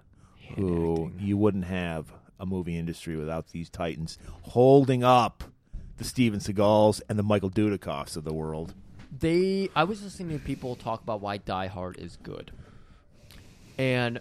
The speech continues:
Speaker 1: the person was smart enough to say, "It's not Bruce Willis. Bruce Willis is okay.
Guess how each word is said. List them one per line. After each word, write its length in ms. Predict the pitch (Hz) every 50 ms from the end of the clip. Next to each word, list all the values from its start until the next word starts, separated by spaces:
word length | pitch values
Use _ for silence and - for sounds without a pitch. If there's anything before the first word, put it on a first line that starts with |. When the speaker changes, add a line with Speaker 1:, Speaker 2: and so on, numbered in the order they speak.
| - -
Speaker 1:
the 120 | 131 117
person 800 | - - 160 170 190 196 - - 165 143 131 123 120 117 120 - _ _ _ _ _ _ _ _ _
was 140 | - 131 -
smart 320 | - - - 120 131 170
enough 260 | 190 185 160 156 151 -
to 100 | 160 147
say, 540 | - - 123 110 110 107 104 107 107 110 - _ _ _ _ _ _ _ _ _ _
"It's 120 | - -
not 180 | 233 247 262 -
Bruce 280 | 220 226 214 - - -
Willis. 520 | 175 170 160 - - - - - - - _ _ _ _ _ _ _ _ -
Bruce 220 | - 381 370 -
Willis 280 | 254 226 220 185 - 180
is 100 | 156 165
okay. 440 | 156 143 - - 113 95 92 107